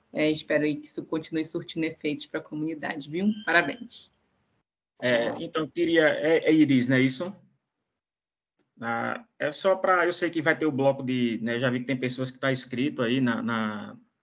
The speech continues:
Speaker 2: né, já pediu a fala também, mas, é, você tocou numa parte importante que é a continuidade de uma parceria, e aí eu já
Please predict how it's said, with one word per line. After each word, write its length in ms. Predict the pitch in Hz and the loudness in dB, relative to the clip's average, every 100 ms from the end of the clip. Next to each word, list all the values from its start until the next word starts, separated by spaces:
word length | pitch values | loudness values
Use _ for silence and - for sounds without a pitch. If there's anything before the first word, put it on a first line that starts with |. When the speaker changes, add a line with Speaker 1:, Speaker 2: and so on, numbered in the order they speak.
| _ _ _ | _ _ _
Speaker 2:
né, 120 | 110 | -10
já 120 | 117 | -8
pediu 300 | 113 113 110 | -6 -4 -2
a 60 | 107 | -2
fala 300 | - 117 113 | -2 -4 -4
também, 320 | 117 110 135 | -4 -2 0
mas, 420 | 135 135 135 - _ _ _ _ _ _ _ | 0 0 -2 -10 _ _ _ _ _ _ _
é, 320 | 117 120 120 | -4 0 0
você 240 | 123 135 | 0 0
tocou 320 | 151 160 147 156 | 0 0 0 0
numa 160 | 156 | 2
parte 260 | 139 139 143 | 2 2 -2
importante 560 | 127 139 127 135 139 | -2 -4 0 -2 -2
que 80 | - | 0
é 240 | 139 143 139 | 2 4 2
a 80 | |
continuidade 640 | 135 147 - 151 127 131 127 | 2 -4 -6 -6 -2 -2 -2
de 60 | |
uma 140 | 139 139 | -4 -2
parceria, 600 | 139 - 143 120 117 117 | -2 0 0 0 0 0
e 100 | 127 | 2
aí 160 | 131 | 2
eu 160 | 135 139 | 2 -2
já 560 | 131 135 131 120 107 | 0 2 2 2 -2